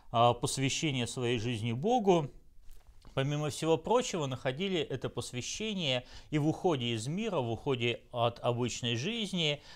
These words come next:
в жизни монашеской. Поэтому монашество первоначально возникает как некая, а, мягкая альтернатива официальной церкви. Они не выступали против официальной церкви, не возмущались, не совершали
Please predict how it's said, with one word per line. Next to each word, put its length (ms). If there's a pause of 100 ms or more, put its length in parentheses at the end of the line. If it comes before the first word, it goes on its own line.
(120)
в 220
жизни 600
монашеской. 880 (480)
Поэтому 440
монашество 760
первоначально 760
возникает 880
как 240
некая, 840 (300)
а, 320 (280)
мягкая 880
альтернатива 1160 (140)
официальной 640
церкви. 520
Они 180
не 100
выступали 640
против 400
официальной 480
церкви, 300
не 100
возмущались, 760
не 120
совершали 640